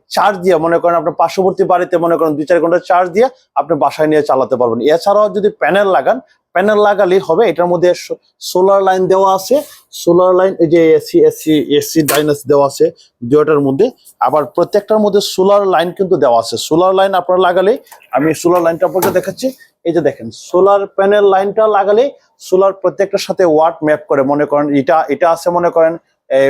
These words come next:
পনেরোশো ছয়ত্রিশ ওয়াট। মনে করেন, আপনি দুই হাজার ওয়াট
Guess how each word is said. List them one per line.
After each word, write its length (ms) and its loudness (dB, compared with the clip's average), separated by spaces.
পনেরোশো 480 0
ছয়ত্রিশ 440 -2
ওয়াট। 240 -2
মনে 180 0
করেন, 140 0
আপনি 220 -2
দুই 160 0
হাজার 220 2
ওয়াট 200 0